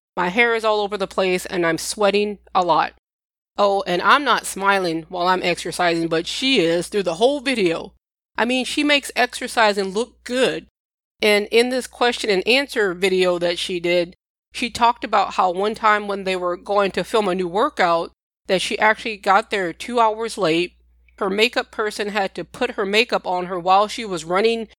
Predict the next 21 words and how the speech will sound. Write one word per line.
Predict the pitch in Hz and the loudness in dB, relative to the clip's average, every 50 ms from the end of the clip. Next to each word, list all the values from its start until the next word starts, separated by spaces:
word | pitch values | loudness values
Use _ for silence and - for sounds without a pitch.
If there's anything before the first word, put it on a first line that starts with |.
| _ _ _ _ | _ _ _ _
to | - 208 | -10 -8
get | 180 - 226 226 - | -4 -2 -2 -2 -4
to | - 220 | -4 -4
the | 196 180 | -4 -4
stage | - - - 226 214 208 208 208 202 180 - | -2 2 4 6 6 6 4 2 0 -4 -4
and | 185 175 | -6 -4
change | - - 214 202 190 170 | -2 0 0 0 -2 -4
her | 170 160 | -8 -10
clothes. | - - 254 254 247 190 165 156 165 175 180 - - _ _ _ _ _ _ _ _ _ _ _ _ _ _ _ | -6 0 0 2 2 2 0 -4 -6 -8 -10 -12 -18 _ _ _ _ _ _ _ _ _ _ _ _ _ _ _
And | - 196 190 185 - | -2 0 0 0 2
I | - 190 240 | 2 2 2
thought, | 254 - 277 214 175 170 - - | 2 2 0 2 0 0 -4 -8
"You | 175 175 196 254 | -10 -8 -6 -4
wear | 285 330 269 | 0 0 2
makeup? | 180 165 165 175 202 240 - 269 269 277 | 2 2 2 2 2 2 2 0 0 0
How | - 320 339 | 0 0 0
in | 339 262 | 0 0
the | 185 | -2
world | 160 165 170 208 247 277 277 240 202 | -4 -2 0 2 2 2 0 -2 -6
do | 208 | -8
you | 196 214 247 254 233 | -8 -8 -8 -10 -10